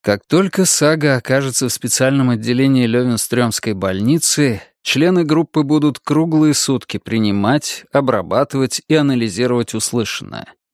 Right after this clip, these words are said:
В состав Афины Промахос входили также трое сотрудников разыскного отдела. Сидя в принадлежащем больничной администрации микроавтобусе,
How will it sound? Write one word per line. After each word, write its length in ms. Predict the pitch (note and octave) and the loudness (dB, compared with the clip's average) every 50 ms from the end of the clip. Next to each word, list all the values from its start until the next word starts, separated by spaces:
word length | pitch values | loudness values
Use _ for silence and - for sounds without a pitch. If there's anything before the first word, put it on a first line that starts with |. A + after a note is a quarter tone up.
| _ _ _ _ _ _ _ _ _ _ _ _ | _ _ _ _ _ _ _ _ _ _ _ _
В 100 | _ - | _ 0
состав 440 | - C3+ B2 - - D#3 D3+ C#3+ - | 2 2 2 2 2 0 0 2 0
Афины 400 | C3+ B2+ - - D3 D3 C#3 B2 | -2 -2 2 2 2 4 4 2
Промахос 960 | - - A2+ B2+ D3 E3 D#3+ D3+ C3 - - B2+ B2+ - - - - - - | 0 0 0 2 2 2 0 -2 -2 0 -2 -2 0 -2 -4 -6 -8 -10 -14
входили 440 | - - - G2+ A2 C3+ F#3 F3+ E3+ | -10 -4 -4 -2 0 0 0 0 0
также 380 | D#3+ - E3+ E3+ D#3 C#3 D3+ D3 | 0 0 0 0 2 0 0 0
трое 320 | - - C3 D3 E3 D#3+ | 0 0 2 2 2 2
сотрудников 720 | D3 - C#3 B2+ - - C3+ D3 C3+ C#3 B2+ - - - - | 2 2 0 0 0 0 -2 0 0 0 0 -2 -4 -4 -2
разыскного 720 | B2 A#2+ A2 A#2 A2 - - A#2+ A2+ A2 G#2 G#2 G2+ G2+ | -2 -2 -2 -2 -4 -2 -2 0 0 0 0 0 -2 -2
отдела. 480 | F#2+ F2 D2+ E2 D#2 A#1+ A#1+ - - _ _ _ _ _ _ _ | -4 -6 -8 -8 -8 -8 -8 -12 -16 _ _ _ _ _ _ _
Сидя 440 | - - - C3 C3+ C#3 C3 C#3 B2+ | -6 -4 0 0 2 2 2 0 -2
в 60 | - | 0
принадлежащем 760 | - C#3+ C#3 C3+ C3 A#2+ C3 C3 A#2 B2+ C3 B2+ - C3 A#2+ A2+ | 0 0 2 2 2 2 0 0 2 0 0 0 0 -2 0 0
больничной 460 | A#2 A#2+ B2 B2+ B2+ - - C#3 A2+ | 0 0 0 0 -2 -2 -2 -2 -2
администрации 680 | A2 A2 A#2 A#2 A#2 - - G#2+ A#2+ A#2+ A2+ - G#2+ G#2 | -2 -2 -2 -2 -2 -2 0 0 0 0 -2 -2 -4 -2
микроавтобусе, 1040 | A2 A2+ A#2 - G#2+ G#2 F#2+ F2+ - _ A#2 C3+ C#3 C3 A2+ - - - G#2+ G2+ | -2 -2 -2 0 -2 -2 -2 -2 -4 _ -2 -2 -2 -2 -6 -6 -6 -6 -6 -8